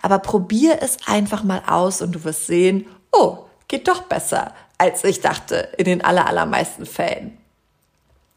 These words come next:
So, und jetzt, nachdem wir uns das alles angeschaut haben, habe ich noch vier große Batching-Tipps für dich. Nummer eins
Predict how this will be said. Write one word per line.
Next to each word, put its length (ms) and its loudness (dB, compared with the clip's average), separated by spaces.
So, 580 -4
und 200 2
jetzt, 720 -2
nachdem 520 2
wir 140 4
uns 140 -2
das 200 -6
alles 220 -2
angeschaut 720 -6
haben, 320 -4
habe 340 -4
ich 180 -16
noch 320 -6
vier 640 2
große 520 -2
Batching-Tipps 840 -6
für 120 -12
dich. 380 -16
Nummer 460 2
eins 560 -4